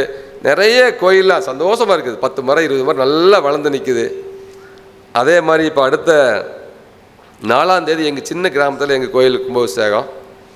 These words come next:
இப்ப இருந்தே எல்லாம் பிளான் பண்ணி வச்சிருக்கிறோம்.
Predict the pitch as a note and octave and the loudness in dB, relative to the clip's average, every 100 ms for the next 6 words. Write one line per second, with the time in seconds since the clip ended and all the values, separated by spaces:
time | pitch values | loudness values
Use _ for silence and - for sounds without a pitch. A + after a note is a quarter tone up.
0 | - - - - - _ _ - - D#3 | -20 -20 -20 -20 -20 _ _ -10 0 2
1 | D#3 E3+ D#3 D3+ C#3+ C#3 C#3+ C#3 C#3 C3+ | 4 2 2 0 -2 0 0 0 -4 -4
2 | A2 A2+ - | -4 -4 -4